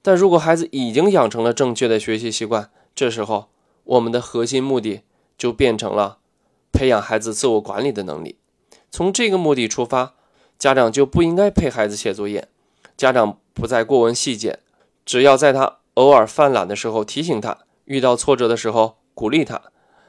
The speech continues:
在他实在找不到解决办法的时候，跟他一起寻找办法，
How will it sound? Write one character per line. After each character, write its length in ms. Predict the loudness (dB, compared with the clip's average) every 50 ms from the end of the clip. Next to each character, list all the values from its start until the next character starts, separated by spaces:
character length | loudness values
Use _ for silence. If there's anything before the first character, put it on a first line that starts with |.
| _ _ _
在 160 | -2 -2 0
他 180 | 0 0 -2 -2
实 160 | -4 -4 -2
在 140 | -2 0 2
找 200 | 2 2 2 2
不 80 | 2
到 120 | 0 0 0
解 160 | 0 -4 -4
决 120 | -4 -2
办 200 | 0 0 0 0
法 140 | 0 -2 -4
的 100 | -4 -4
时 140 | -6 -4 -2
候， 260 | -2 -2 -2 -4 _ _ _ _ _ _ _
跟 120 | -8 -6 -2
他 140 | -2 -2 -2
一 140 | -2 -4
起 260 | -4 -6 -6 -8 -8 _
寻 180 | -10 -8 -6 -4
找 120 | -2 0
办 200 | 0 2 0 0
法， 160 | -2 -6 -12